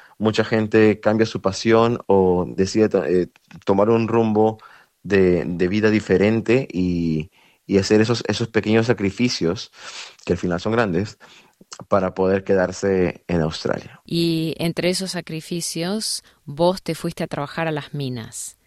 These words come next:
Speaker 2: Cuéntanos un
Speaker 1: Y
Speaker 2: poco sobre, sobre esa experiencia,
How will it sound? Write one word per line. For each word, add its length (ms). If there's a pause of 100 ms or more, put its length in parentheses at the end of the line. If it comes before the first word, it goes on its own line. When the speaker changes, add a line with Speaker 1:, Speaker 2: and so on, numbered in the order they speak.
(100)
Speaker 2:
Cuéntanos 520
un 80
Speaker 1:
Y 60
Speaker 2:
poco 260
sobre, 640
sobre 320
esa 180
experiencia, 920